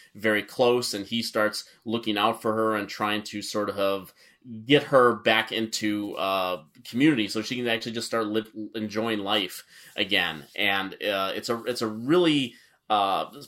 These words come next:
subtle, really wonderful, uh, little character piece. Uh, the, the chemistry between Abate and Tannenbaum, their friendship is, is really terrific. And both of them are going to be at the Music Box, uh, for this film for the seventeenth.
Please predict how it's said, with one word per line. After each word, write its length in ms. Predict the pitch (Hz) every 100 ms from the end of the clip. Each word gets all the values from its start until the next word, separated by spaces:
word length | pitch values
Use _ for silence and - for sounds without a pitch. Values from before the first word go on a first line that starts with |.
| -
subtle, 560 | - - 180 175 170 135
really 480 | 123 147 160 151
wonderful, 760 | 131 110 123 135 139 127 123 120
uh, 180 | 101 101
little 200 | 104 113
character 460 | - 123 120 117 117
piece. 500 | - 117 117 - -
Uh, 500 | - 98 95 95 95 90 110 123 101
the, 300 | 95 87 107
the 340 | 98 98 95 92
chemistry 340 | 139 127 117
between 320 | 113 110 110 101
Abate 560 | 104 104 104 104 107
and 100 | 98
Tannenbaum, 600 | - 107 104 95 95 95
their 100 | 92
friendship 540 | 95 - 104 104 101 95
is, 200 | 98 85
is 180 | 95 95
really 240 | 104 104
terrific. 600 | - 95 101 - 104 - - - -
And 300 | 104 101 101
both 220 | 139 180
of 80 | 196
them 180 | 147 139
are 60 | 120
going 180 | 123
to 60 | 113
be 500 | 101 117 113 104 98 _ _
at 120 | 107 107
the 60 |
Music 320 | 107 110 113 -
Box, 480 | 92 90 - - -
uh, 280 | 95 95 90
for 180 | -
this 180 | 101 98
film 340 | - 107 101 95
for 100 | 90
the 80 |
seventeenth. 720 | 92 107 95 92 104 90 85